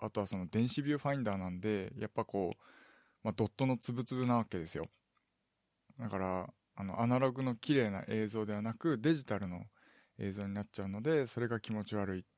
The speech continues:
ていうのが、えー、結構言われてたんですが、あのー、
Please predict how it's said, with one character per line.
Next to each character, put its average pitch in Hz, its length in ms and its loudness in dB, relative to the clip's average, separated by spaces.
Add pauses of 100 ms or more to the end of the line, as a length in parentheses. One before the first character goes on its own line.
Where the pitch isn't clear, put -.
て 104 80 -8
い 92 140 -8
う - 60 -10 (800)
の 127 140 2
が、 104 180 2 (140)
え 92 380 -8
ー、 - 40 -16
結 - 140 -6
構 95 80 -6
言 95 160 -2
わ 95 100 -2
れ 101 120 -4
て 110 180 -4
た 92 140 -2
ん 90 140 -8
で 98 120 -10
す - 100 -16
が、 127 380 4 (240)
あ 101 80 -10
の 98 80 -6
ー、 95 340 -10